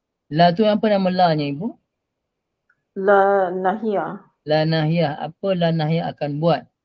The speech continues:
Speaker 1: pada fi'il mudhari' tadi yang asalnya ada nun?
Speaker 2: Dia akan menjazamkan, Ustaz.
Speaker 1: Dia akan menjazamkan daripada rafa' tukar kepada i'rab jazam. Apakah alamat jazamnya? Cara kita nak kenal dia?
Speaker 2: Uh, uh, dia buang nun, hazaf nun.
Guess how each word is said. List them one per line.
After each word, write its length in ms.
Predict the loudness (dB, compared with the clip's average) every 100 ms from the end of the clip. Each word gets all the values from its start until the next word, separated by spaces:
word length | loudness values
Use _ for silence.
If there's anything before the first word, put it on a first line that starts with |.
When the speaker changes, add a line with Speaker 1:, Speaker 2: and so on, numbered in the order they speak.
| _ _
Speaker 1:
pada 240 | -2 -2
fi'il 320 | -2 -6 -4
mudhari' 400 | -4 -2 -2 -2
tadi 320 | -4 -4 -2 -2
yang 160 | -4
asalnya 320 | -6 -4 -4
ada 80 | -4
nun? 320 | -4 -4 -6 -6 _ _ _ _ _ _ _
Speaker 2:
Dia 160 | -2 -2
akan 240 | 0 -2
menjazamkan, 640 | 2 4 4 0 0 -4 -4
Ustaz. 320 | -8 -10 -10 _ _ _ -6
Speaker 1:
Dia 240 | -2 0
akan 160 | 0 0
menjazamkan 800 | 0 2 0 0 0 0 -2 -4 -4
daripada 320 | -6 -4 0
rafa' 320 | 0 0 -2 -4
tukar 240 | -4 -4
kepada 320 | -2 -2 -2 -2
i'rab 400 | -4 -4 -2 0
jazam. 480 | 0 0 2 0 -2 _ _ _
Apakah 480 | -8 -6 2 4 4
alamat 480 | 2 2 4 2 -2 -6 -6
jazamnya? 640 | 0 0 2 2 2 -2 -4 0
Cara 320 | 2 2 0 -4
kita 160 | -8
nak 160 | -6 -4
kenal 240 | -2 -2
dia? 80 | -4 -10 _ _ _ _ _ _ _ _ _ _ _ -4
Speaker 2:
Uh, 160 | -4 -4
uh, 380 | -2 0 2 0 0
dia 240 | 2 2 2
buang 380 | 0 0 2
nun, 240 | 0 0 -4
hazaf 400 | -6 -2 0 0
nun. 340 | -2 -4 -6